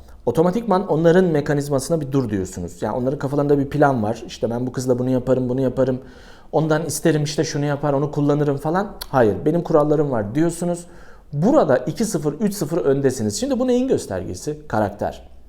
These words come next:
Sizin bir karakteriniz ve tarzınız var. Ama bu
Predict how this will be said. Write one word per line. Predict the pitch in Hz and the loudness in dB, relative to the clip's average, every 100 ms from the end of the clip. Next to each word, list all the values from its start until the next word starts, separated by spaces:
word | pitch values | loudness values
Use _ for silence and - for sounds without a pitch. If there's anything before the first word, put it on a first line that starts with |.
| - - - - - | -20 -20 -20 -20 -4
Sizin | 175 220 214 | 2 2 2
bir | |
karakteriniz | - 175 175 185 196 | 4 6 6 2 2
ve | 170 | 0
tarzınız | 151 143 135 110 | 2 0 0 -2
var. | 87 - | -4 -2
Ama | 196 233 110 120 | 0 2 0 4
bu | 214 151 - | 6 6 4